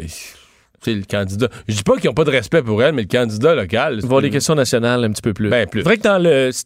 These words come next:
Speaker 2: rural, tu peux faire toute une, une visite de certaines petites villes,
Speaker 1: Des
Speaker 2: puis là,
Speaker 1: petits,
Speaker 2: t'as un
Speaker 1: des
Speaker 2: in-,
Speaker 1: petits
Speaker 2: t'as un
Speaker 1: villages,
Speaker 2: impact, t'as un
Speaker 1: ouais.
Speaker 2: impact, là.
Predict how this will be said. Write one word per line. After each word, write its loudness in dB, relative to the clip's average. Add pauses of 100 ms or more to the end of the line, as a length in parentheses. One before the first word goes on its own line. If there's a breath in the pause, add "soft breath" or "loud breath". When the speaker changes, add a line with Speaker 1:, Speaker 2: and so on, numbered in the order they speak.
Speaker 2:
rural, 2
tu -12
peux -4
faire 2
toute -8
une, 2
une 2
visite 0
de 2
certaines -2
petites -4
villes, 0
Speaker 1:
Des 2
Speaker 2:
puis 0
là, 4
Speaker 1:
petits, 2
Speaker 2:
t'as 4
un 4
Speaker 1:
des 2
Speaker 2:
in-, 2
Speaker 1:
petits 0
Speaker 2:
t'as 4
un 4
Speaker 1:
villages, 2
Speaker 2:
impact, 0
t'as 2
un 4
Speaker 1:
ouais. 4
Speaker 2:
impact, -2
là. -4